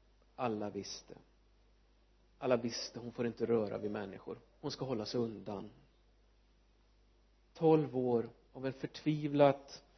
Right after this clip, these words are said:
kamp. Ingen närhet. Ingen människa som vill vara nära henne. Tolv år av utanförskap. Det gör något med en människa. Tolv år med alla blickar.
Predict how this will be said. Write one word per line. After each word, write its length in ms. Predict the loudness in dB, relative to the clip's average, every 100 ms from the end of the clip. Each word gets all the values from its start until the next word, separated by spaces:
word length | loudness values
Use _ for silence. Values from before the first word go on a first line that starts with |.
| -20 -10
kamp. 440 | -2 0 0 -6 -10 -20 -20 _ _ _ _ -2
Ingen 500 | 0 2 0 -4 -10 -6
närhet. 920 | -2 0 -2 -4 -4 -6 -6 -16 -20 _ _ -20 _ _ -2
Ingen 320 | 2 2 2
människa 460 | 2 2 -2 -4
som 300 | -4 -4 -6 -8
vill 140 | -8 -6
vara 120 | -4
nära 320 | -2 -2 -2
henne. 380 | -4 -4 -4 -6 -10 -20 _ _ _ 0
Tolv 420 | 8 10 10 6
år 240 | 4 4 4
av 220 | 2 2
utanförskap. 840 | 0 -2 -8 -6 -8 -2 -2 -2 -10 -20 _ -20 -20 _
Det 100 | -8
gör 380 | 0 4 4 2
något 540 | 0 -2 -4 -12 -18
med 120 | -16 -14
en 100 | -12
människa. 420 | -12 -14 -18 -20 -20 _ _ _ _ _ _ _ _ _ _ _ _
Tolv 400 | 2 6 6 6
år 260 | 6 8 6
med 200 | 4 2
alla 160 | 2 2
blickar. 840 | 4 2 0 -8 2 2 2